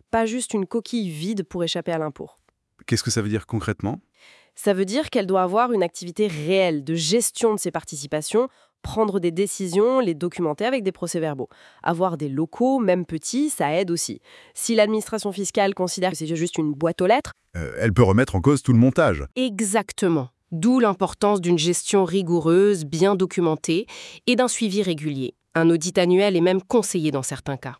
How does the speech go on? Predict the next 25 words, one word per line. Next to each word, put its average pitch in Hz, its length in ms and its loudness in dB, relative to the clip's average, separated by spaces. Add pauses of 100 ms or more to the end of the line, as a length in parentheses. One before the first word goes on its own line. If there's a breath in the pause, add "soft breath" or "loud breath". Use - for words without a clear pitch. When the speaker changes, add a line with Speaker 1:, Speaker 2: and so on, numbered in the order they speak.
Speaker 2:
Et 143 160 8
on 143 100 6
revient 135 280 4
sur 123 140 -2
l'international. 127 800 2
C'est - 160 2
vraiment 151 280 4
un 147 80 6
axe 151 240 2
fort, 87 280 2
on 87 60 4
dirait. 69 300 -2 (160)
Speaker 1:
Oui, 196 280 4
la 180 140 2
holding 175 320 0
est 160 80 2
vue 165 160 -2
comme 160 200 0
un 139 100 0
bon 196 260 4
outil 220 280 0
pour - 160 -4
cette 170 160 2
diversification 165 840 -2
géographique. 156 760 -2